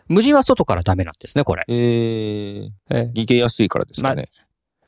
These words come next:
Speaker 1: ま、あー、そうですね。こ-、あの、改札の中だったらそんなにこう逃げられることもないだろう、みたいな。
Speaker 2: <laughs>
Speaker 1: っていうところもあるんだろうな、ある程度。
Speaker 2: <laughs> どうなんでしょうね。
Speaker 1: <laughs> ある程度そういうところもあったりするかもしれない。まあ、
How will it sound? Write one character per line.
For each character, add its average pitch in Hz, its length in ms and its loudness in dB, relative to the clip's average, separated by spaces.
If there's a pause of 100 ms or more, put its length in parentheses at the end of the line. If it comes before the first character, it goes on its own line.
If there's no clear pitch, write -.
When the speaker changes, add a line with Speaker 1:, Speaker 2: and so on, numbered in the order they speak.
(760)
Speaker 1:
ま、 95 640 0
あ - 60 -4
ー、 - 100 -20
そ 170 240 0
う - 20 -6
で 104 40 -12
す - 160 -8
ね。 139 80 0
こ-、 156 140 -2
あ 127 100 0
の、 113 180 0
改 165 200 0
札 - 160 0
の 156 60 4
中 151 220 0
だ 107 80 0
っ 90 60 -4
た 98 80 -2
ら 95 120 -2
そ 135 160 -2
ん 127 60 -4
な 131 80 0
に 113 100 0
こ 110 120 2
う - 20 2
逃 101 140 -2
げ 110 100 2
ら 123 100 -2
れ 110 80 -2
る 95 100 0
こ - 80 -2
と 104 100 0
も 90 100 -6
な 104 120 0
い 87 60 -4
だ 80 100 -8
ろ 82 120 -6
う、 - 60 -8
み - 80 -4
た - 100 -6
い - 100 -4
な。 - 100 -18
Speaker 2:
<laughs> - 1000 -12
Speaker 1:
っ - 20 -6
て - 100 -4
い 113 60 2
う - 40 -2
と 147 100 0
こ 180 80 2
ろ 151 60 0
も 107 80 0
あ 180 60 2
る 226 100 2
ん 165 40 -2
だ 92 120 0
ろ 87 120 -10
う - 40 -8
な、 151 100 4 (280)
あ 110 120 2
る 120 120 0
程 127 180 2
度。 - 140 0
Speaker 2:
<laughs> - 0 -
ど 165 60 4
う 139 80 -2
な 131 60 0
ん 117 40 0
で - 60 0
し 240 120 0
ょ 180 80 2
う - 20 0
ね。 185 180 2
Speaker 1:
<laughs> - 1800 -4
あ 123 140 0
る 127 80 4
程 147 160 2
度 139 80 0
そ - 100 2
う 139 40 4
い - 0 -
う - 40 2
と 151 80 2
こ 147 80 2
ろ 123 60 4
も 113 80 4
あ 135 40 2
っ - 60 -8
た 120 80 2
り 104 80 -4
す - 80 -2
る 131 100 4
か 113 100 -2
も 87 60 -12
し - 80 -12
れ - 60 -8
な - 40 -20
い。 - 60 -20
ま 175 120 2
あ、 - 60 -8